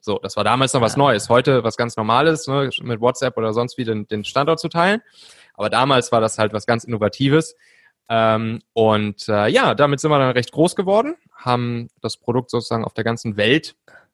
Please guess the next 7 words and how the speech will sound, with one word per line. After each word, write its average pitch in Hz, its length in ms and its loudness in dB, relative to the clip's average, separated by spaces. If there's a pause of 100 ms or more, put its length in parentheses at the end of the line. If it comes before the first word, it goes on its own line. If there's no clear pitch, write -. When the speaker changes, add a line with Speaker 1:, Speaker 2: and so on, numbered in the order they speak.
(280)
Speaker 1:
angeboten, 165 800 0
zweieinhalb 117 380 -2
Speaker 2:
Cool. - 80 0
Speaker 1:
Millionen 110 300 0
User. 156 420 2 (260)
Speaker 2:
Wow. 95 400 0 (100)
Speaker 1:
Ähm, 120 840 -2